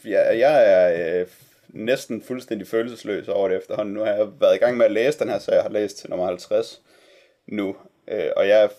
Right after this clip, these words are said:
kan næsten ikke mærke, når noget det sådan er over the top længere. Altså, jeg kan huske i starten, øh, første scene, der ser man, øh, Wee Huey gå rundt sammen med sin kæreste på sådan en, øh, et Tivoli, og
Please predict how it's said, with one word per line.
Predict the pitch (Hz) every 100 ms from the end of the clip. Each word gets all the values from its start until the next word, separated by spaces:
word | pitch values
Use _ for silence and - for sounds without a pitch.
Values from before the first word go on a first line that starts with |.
| _ _ - -
kan | 131
næsten | 147 180 -
ikke | 117 113
mærke, | 104 123 -
når | 101
noget | 92 98
det | 101
sådan | -
er | 95
over | 92 101
the | 104
top | - 113 113
længere. | 104 92 80
Altså, | 113 117
jeg | 95 113
kan | 156
huske | 160
i |
starten, | 185 214 220 190 151 _ _ _ _ _ -
øh, | 110 107 101 - - _ -
første | 160 - 190
scene, | - 143 180 180
der | -
ser | - 180
man, | 131 98 95
øh, | 92 92 92 101
Wee | 127 143 143
Huey | 165 151
gå | 107
rundt | 139 175
sammen | - 113 101
med | 92 92 90 98
sin | - 92
kæreste | - 117 180 151
på | -
sådan | 107 110
en, | 95 92 82
øh, | 58
et | 71 57 156 -
Tivoli, | 147 214 202 113 -
og | 95 90